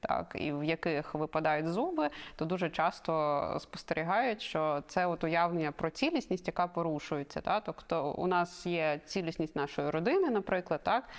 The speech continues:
І от якраз випадіння частинки,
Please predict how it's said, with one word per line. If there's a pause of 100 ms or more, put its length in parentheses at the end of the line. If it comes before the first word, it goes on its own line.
(300)
І
от
якраз
випадіння (420)
частинки,